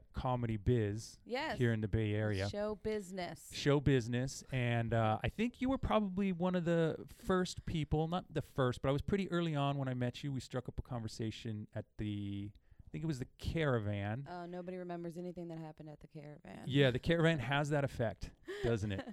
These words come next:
Speaker 2: <laughs>
Speaker 1: One of my,
Speaker 2: It's
Speaker 1: one of my
Speaker 2: late,
Speaker 1: f-
Speaker 2: that's why it's
Speaker 1: Yeah,
Speaker 2: late.
Speaker 1: yeah, yeah. It's late.
Speaker 2: <laughs>
Speaker 1: It's a super late mic. Um, but I didn't get to really get a sense of how you got into comedy and what,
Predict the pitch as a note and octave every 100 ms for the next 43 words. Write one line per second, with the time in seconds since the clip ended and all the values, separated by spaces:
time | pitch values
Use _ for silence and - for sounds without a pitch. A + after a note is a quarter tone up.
0 | - - - E3+ F3 F3+ G3 F#3 D3 F3+
1 | G#3+ G#3 - - - - D#3 D3 C3 C3
2 | B2+ A2+ C#3 - C3+ C#3+ A#2 - - -
3 | C3 C3+ - F3 D#3 C3 A#2+ A#2 G#2+ -
4 | - - - - D3 C#3 C3+ E3 F#3+ A#3+
5 | A3+ - A3+ - G3+ F#3 - D#3+ D#3 F3+
6 | D#3+ - - D#3+ D3+ - C#3 B2+ - -
7 | - - E3 E3 D#3 C3 C#3 C3+ - E3
8 | C#3+ - A2+ A2 G#2+ G#2+ A#2 B2+